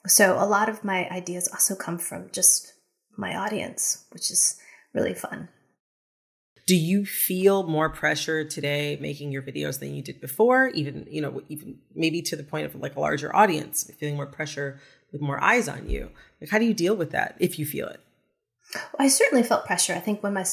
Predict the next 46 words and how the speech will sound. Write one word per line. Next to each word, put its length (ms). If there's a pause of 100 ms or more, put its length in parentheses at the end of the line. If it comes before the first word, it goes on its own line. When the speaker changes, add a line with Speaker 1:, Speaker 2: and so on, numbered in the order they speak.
(120)
Speaker 1:
my 100
husband 340
took 120
the 120
leap 200
with 220
me, 100
I'm 120
like, 180
"Okay, 400
we're 240
all 240
in." 240 (400)
I 160
<laughs> 40
felt 220
pressure 320
to 160
keep 240
the 140
thing 220
alive, 500
you 120
know? 60
Speaker 2:
Yeah, 440 (180)
yeah. 340
Speaker 1:
But 140
I 60
think 260 (340)
at 120
the 160
end, 340
I 60
really 280
trust 440
myself. 520
I 60
trust 580 (360)
myself 920
and 440
what 160
it 120
is 220
that 140
I 100
do 480